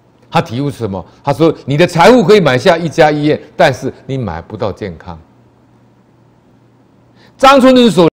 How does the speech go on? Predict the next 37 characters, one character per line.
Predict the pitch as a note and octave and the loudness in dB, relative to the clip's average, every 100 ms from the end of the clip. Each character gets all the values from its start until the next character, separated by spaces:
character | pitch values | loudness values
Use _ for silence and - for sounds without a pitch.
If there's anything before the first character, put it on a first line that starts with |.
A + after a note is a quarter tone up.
| _ | _
感 | E3+ G#3 | 0 2
染 | G3+ D3 | 2 2
的 | C#3+ | 0
是 | C3 G3+ - - | 0 -2 -2 -8
这 | - A#3+ | 0 4
种 | E3+ C3 C3+ | 4 2 0
全 | - - - E3 G3+ | -10 -10 0 2 4
世 | F#3+ B3+ A3 | 2 2 0
界 | F3+ A3 D3 - - | 4 2 2 -4 -12
无 | E3+ E3 G3 | -4 0 2
药 | B3+ C#4+ A3 | 6 6 6
可 | E3 C#3 C3+ D#3+ | 2 0 0 0
医 | G3 | -2
的 | D#3+ | -2
怪 | C#3+ - B3+ F3 | -2 2 4 4
病， | D#3 G#3 A2 - - | 2 -2 -4 -14 -6
他 | - | -4
感 | - D3 D#3+ | 0 0 0
染 | B2+ | 0
的 | A#2 | -4
是 | G#2+ E3 D3 - - _ _ | -6 -6 -6 -8 -20 _ _
N | F3+ G#3 B3 | 0 2 2
T | G3 A3 A#3 A#3 | 2 2 4 2
M | F#3 - - _ _ _ _ _ _ | 2 -4 -20 _ _ _ _ _ _
灰 | - A#3 B3+ C4 B3+ | -4 2 4 6 2
结 | - F3+ F#3+ | 0 2 4
核 | G#3 D3 C#3 D3 | 4 2 2 0
分 | - G#3+ A3+ A3+ A3 D3+ | 0 2 4 2 0 -4
支 | - G3+ G#3 G3 - | -6 -2 -2 -4 -2
杆 | C3 G2 | -2 -2
菌， | G2+ F3+ C3+ C#3 - D#3 - _ _ | -4 -2 -2 -6 -10 -12 -14 _ _
<laughs> | _ _ - - _ - | _ _ -20 -20 _ -2
这 | A3 | 0
也 | D#3+ A2+ | 2 -2
不 | F#2 C3 | -2 -6
是 | C3+ | -4
癌-， | - G#2+ | -4 -4